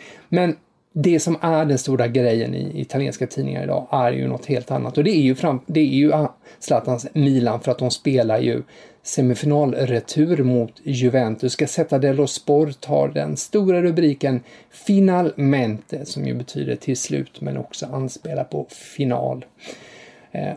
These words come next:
och sen påpekar, på flera håll påpekas att det är mycket som står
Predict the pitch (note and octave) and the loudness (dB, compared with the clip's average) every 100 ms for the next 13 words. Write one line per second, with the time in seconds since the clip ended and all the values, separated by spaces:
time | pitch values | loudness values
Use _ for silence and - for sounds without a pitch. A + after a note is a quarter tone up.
0 | - C#3+ - - - - E3+ - _ - | -4 -4 -4 -18 -6 0 0 -2 _ -2
1 | G3 D3+ C3+ D3 C3 - _ D3+ C3+ - | 0 0 0 0 0 -4 _ 2 2 2
2 | F#3 C#3+ C3 D3+ B2 A#2+ D3 C3+ A#2 B2+ | 0 2 2 2 2 0 -2 -2 -4 -4
3 | - - - - - - - D3 D3+ D#3+ | -6 -8 -8 -10 -6 -6 -4 0 2 0
4 | D#3+ B2+ - D3+ C#3+ - C3 | 0 -6 -6 -8 -8 -6 -6